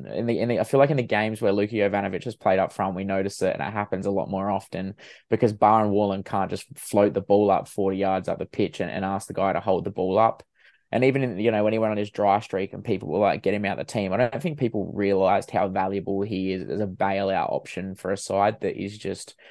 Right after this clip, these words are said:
whether you love it or hate it, and whether we were second a lot of the season and finished third, just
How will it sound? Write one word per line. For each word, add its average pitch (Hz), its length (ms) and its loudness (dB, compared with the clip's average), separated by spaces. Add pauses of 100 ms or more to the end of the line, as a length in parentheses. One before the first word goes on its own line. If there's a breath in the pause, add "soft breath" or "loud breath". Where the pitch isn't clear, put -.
(140 soft breath)
whether 110 200 4
you 104 100 4
love 117 240 6
it 98 60 2
or 92 120 2
hate 104 240 0
it, 95 100 0
and 95 120 -6
whether 95 180 -2
we 95 160 -2
were 98 120 -6
second 98 500 -2 (480)
a - 100 -4
lot 104 200 2
of 98 60 0
the 101 60 -4
season 98 320 -4
and 90 100 -8
finished 90 320 -10
third, 98 300 0 (340)
just - 200 -4